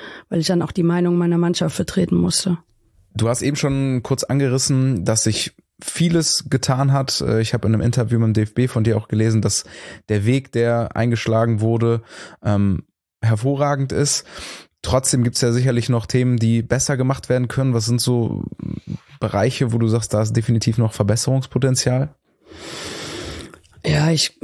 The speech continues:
Speaker 1: finde, dass wir jetzt, ähm, grad diese Saison schon sehr gut aufgerüstet haben hier beim F C und wir auch mit, gut beraten sind, wenn wir mit der Zeit so ein bisschen gehen. Das heißt, das nächste, was ist, ist halt hier am Geisbockheim auch vor allem die Infrastruktur, dass wir vielleicht mal,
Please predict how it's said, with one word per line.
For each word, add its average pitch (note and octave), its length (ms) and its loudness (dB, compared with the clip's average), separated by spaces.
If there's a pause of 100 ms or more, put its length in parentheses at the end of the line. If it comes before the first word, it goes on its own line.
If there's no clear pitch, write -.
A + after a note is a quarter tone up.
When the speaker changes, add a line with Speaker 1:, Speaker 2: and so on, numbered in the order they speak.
Speaker 1:
finde, A3 280 0
dass F#3+ 200 0
wir F#3+ 80 2
jetzt, F3+ 260 0
ähm, G3+ 520 0
grad E3+ 260 -2
diese G3+ 280 4
Saison F#3 380 0
schon F3 240 0
sehr F3+ 140 2
gut F#3+ 160 -2
aufgerüstet F3 760 0
haben F#3 360 2
hier F#3 220 -2
beim F3 180 0
F F3+ 240 -4
C F3+ 360 2
und F3+ 540 0
wir F#3 160 2
auch E3 120 -2 (300)
mit, G3 320 2
gut C4 200 0
beraten G3+ 340 -2
sind, F#3+ 140 0
wenn F#3 100 2
wir F#3 80 2
mit F3+ 100 0
der F3 120 0
Zeit F#3 260 0
so A#3 100 0
ein A3 80 4
bisschen A3 240 0
gehen. A#3+ 340 0 (460)
Das - 120 -6
heißt, E3 260 0
das - 240 0
nächste, F#3 240 -2
was F3 140 -2
ist, F3 220 -2
ist E3+ 140 0
halt F3 160 0
hier F#3+ 220 0
am F#3 100 0
Geisbockheim F#3+ 520 0
auch F#3+ 100 -2
vor - 140 -2
allem F#3 120 2
die F#3+ 120 0
Infrastruktur, G3 800 0 (320)
dass - 160 -6
wir F3+ 80 0
vielleicht F3+ 320 0
mal, F#3+ 280 0